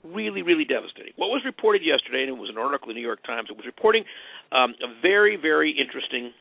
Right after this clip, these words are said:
outcome. So, uh, some economists concluded,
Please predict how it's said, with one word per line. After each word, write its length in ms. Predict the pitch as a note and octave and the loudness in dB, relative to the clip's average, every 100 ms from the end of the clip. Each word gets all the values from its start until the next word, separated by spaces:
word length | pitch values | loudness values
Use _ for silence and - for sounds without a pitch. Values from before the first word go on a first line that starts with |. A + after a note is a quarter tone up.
| _ - | _ 0
outcome. 360 | B2+ A#2+ A2+ - _ _ _ _ _ _ - - | 0 0 -10 -14 _ _ _ _ _ _ -20 -6
So, 180 | D#3+ C#3 - - - - _ - | -2 -2 -4 -20 -20 -20 _ 2
uh, 160 | C3+ C#3 | 4 4
some 100 | D#3 | 0
economists 720 | C#3+ - G#3+ B2+ E2 - - - _ _ - | -4 0 0 0 0 0 0 -16 _ _ -20
concluded, 600 | - - - A#3 A#2+ | -18 -14 -4 -2 -2